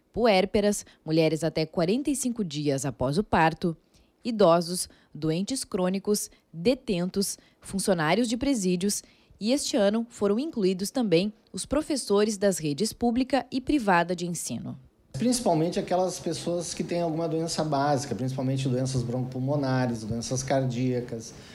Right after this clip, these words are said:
Speaker 2: né? Pessoas que sofrem de enfisema, asma brônquica, por exemplo, né? Pessoas que têm alguma cardiopatia, enfim, diabetes principalmente.
Speaker 1: Até o início de abril do ano passado, dez pessoas haviam morrido no estado por causa do vírus H um N um,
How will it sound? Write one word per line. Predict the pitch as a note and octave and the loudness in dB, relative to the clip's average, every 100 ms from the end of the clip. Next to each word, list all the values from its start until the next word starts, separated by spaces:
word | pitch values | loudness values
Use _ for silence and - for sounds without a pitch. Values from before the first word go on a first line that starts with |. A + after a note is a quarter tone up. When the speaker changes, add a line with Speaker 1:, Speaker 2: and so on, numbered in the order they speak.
| - | -14
Speaker 2:
né? | A2 C3 | -6 -4
Pessoas | C3+ A2 B2+ A#2+ | -4 -4 -4 -4
que | - | -6
sofrem | B2 A#2 A#2+ A#2+ | -2 -2 -2 -4
de | A2 A2+ | -4 -4
enfisema, | A2+ - C3+ C3+ C#3 C3+ A#2+ A#2 A2+ - - - | -4 -4 0 2 2 0 -2 -4 -8 -16 -20 -8
asma | A#2 A#2 C3+ | -6 -2 0
brônquica, | C3+ C3+ C3 B2+ B2 A#2+ - A#2 A2+ | 0 2 2 0 -4 -10 -6 -4 -4
por | A#2+ A2 | -6 -6
exemplo, | A2 A2 B2 B2 A#2+ | -4 -2 -2 -2 -4
né? | G#2+ A#2 C3 - | -4 -4 -6 -6
Pessoas | A#2+ A#2+ B2+ | -4 0 0
que | - | 0
têm | B2+ B2 A#2 A2+ G#2+ | 0 2 2 0 -2
alguma | G#2+ A#2 A#2+ | -4 -4 -4
cardiopatia, | A#2+ A#2 A#2 A#2+ B2+ - B2+ B2+ | 0 0 0 -2 -4 -2 0 2
enfim, | A#2+ - A#2+ A#2+ | 0 -2 -2 2
diabetes | C3 C3+ B2+ C3+ C#3+ - | 4 4 6 6 6 2
principalmente. | - B2+ C3 B2 A#2 A#2 C#3 - | 0 0 2 0 0 0 -2 0
Speaker 1:
Até | G#3 C4 | 4 4
o | |
início | D4 C#4 B3 D#4+ - | 4 4 4 2 2
de | G#3 | 2
abril | E3+ D#3+ E3 D#3 | 2 4 4 4
do | C#3+ | 4
ano | D#3+ F#3 | 2 4
passado, | B3 D4+ - E3 F3+ G3 - - | 0 0 2 4 4 2 -4 -14
dez | E3+ A3+ D4+ | 2 2 4
pessoas | C#4+ A#3+ A3 A3 G#3 | 2 2 4 4 4
haviam | F#3+ F#3+ G3+ | 4 4 4
morrido | C4 G3 G3+ B3 G3+ | 4 6 4 4 4
no | D3+ | 2
estado | - F#3 F3 F3+ F3 | 0 4 4 4 -2
por | - C#4 | 2 2
causa | - F#3+ G#3 A3+ | 4 4 4 2
do | G#3+ | 0
vírus | F3+ F3 F3+ G3+ - | 0 0 0 0 -2
H | F#3 F#3 F3+ | -4 2 4
um | E3+ G#3 A3+ | 4 0 0
N | G#3 A3 G3 | 2 4 4
um, | F#3+ | 2